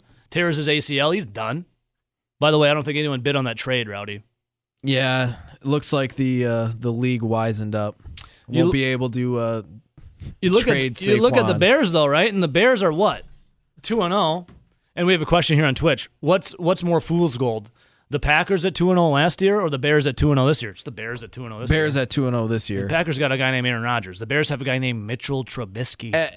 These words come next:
Speaker 2: at this point, I mean, if you looked at it just top down, you always look at head coaches, right?
Speaker 1: Yep.
Speaker 2: Matt LaFleur was a huge question mark.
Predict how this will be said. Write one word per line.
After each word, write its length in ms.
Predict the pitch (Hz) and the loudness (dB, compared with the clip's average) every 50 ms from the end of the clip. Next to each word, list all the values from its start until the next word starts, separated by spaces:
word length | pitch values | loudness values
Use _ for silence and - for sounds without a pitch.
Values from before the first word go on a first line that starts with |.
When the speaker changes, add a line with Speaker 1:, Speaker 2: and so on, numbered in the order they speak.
| - | -18
Speaker 2:
at 300 | - - 147 165 175 165 | -16 -8 -4 -4 -4 0
this 180 | - 220 208 - | 0 -2 -2 0
point, 340 | - - 208 196 180 175 165 | -2 0 0 0 0 0 0
I 60 | 160 | -2
mean, 160 | 156 160 160 | -2 0 -2
if 160 | 160 143 - | -2 -2 -2
you 80 | 165 160 | -2 0
looked 300 | 147 151 165 170 160 - | 0 0 0 -2 0 0
at 180 | 175 156 151 143 | 0 0 0 0
it 160 | 147 139 - | -2 -4 -2
just 240 | - 156 139 - - | -4 -4 -4 -2 0
top 240 | 180 156 147 135 - | 0 0 0 0 -2
down, 380 | 156 143 139 131 123 120 113 - _ _ _ _ | -2 0 0 -2 -2 -6 -8 -12 _ _ _ _
you 100 | _ 139 143 | _ 0 0
always 200 | 143 147 123 131 | 0 0 0 -2
look 160 | 143 131 - | -4 -2 0
at 100 | 139 127 | -2 0
head 160 | 135 131 123 | 0 -2 -2
coaches, 380 | - 143 123 113 - 113 95 95 | -2 -2 -2 -2 -4 -8 -8 -4
right? 260 | 104 104 110 113 - _ _ | -4 -4 -4 -6 -8 _ _
Speaker 1:
Yep. 200 | - 123 127 127 _ _ _ _ _ _ _ - | -12 -12 -12 -12 _ _ _ _ _ _ _ -2
Speaker 2:
Matt 160 | 135 151 156 | -2 0 0
LaFleur 440 | 147 147 131 - 151 151 156 151 151 | -2 -4 -4 -2 -2 0 0 0 0
was 540 | 147 143 135 131 135 131 131 131 123 - - _ _ _ _ _ _ _ - - - - - _ _ - - - - | 0 0 0 0 0 -2 -2 -4 -8 -12 -14 _ _ _ _ _ _ _ -20 -20 -20 -20 -20 _ _ -20 -20 -4 -2
a 100 | 139 135 | -2 0
huge 260 | 135 143 147 135 - | 0 0 -2 -2 -2
question 340 | - - 135 131 123 - 135 | -2 -2 -2 -2 -4 -6 -6
mark. 300 | 127 123 123 123 123 - | -4 -4 -4 -4 -6 -10